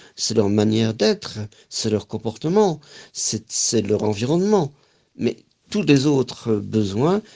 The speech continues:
étaient exactement les mêmes qu'aujourd'hui. Nous pensions que certains comportements eussent apparu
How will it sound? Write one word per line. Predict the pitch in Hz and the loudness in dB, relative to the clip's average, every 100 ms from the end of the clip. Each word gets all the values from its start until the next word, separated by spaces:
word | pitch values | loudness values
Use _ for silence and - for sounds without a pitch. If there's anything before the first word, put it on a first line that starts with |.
| - | -16
étaient | 110 110 101 | -8 -6 -6
exactement | - 120 - 107 113 | -6 -8 -8 -6 -4
les | 113 | -2
mêmes | 127 123 | -2 -4
qu'aujourd'hui. | - 123 151 196 254 180 - - - _ | -6 -8 -8 -6 -6 -6 -10 -20 -20 _
Nous | 117 | -8
pensions | 113 180 175 156 - 139 113 123 180 214 208 - - - | -4 0 2 2 2 2 2 2 -2 -6 -10 -20 -18 -14
que | - - 185 160 - _ _ | -8 2 2 2 -6 _ _
certains | - - 185 - 190 175 | -6 -2 -2 -2 -2 -2
comportements | 160 160 165 156 147 131 - 214 | 0 0 2 2 0 0 -4 -4
eussent | 214 - - - | -4 -4 -10 -4
apparu | 170 160 147 123 | -2 0 0 -2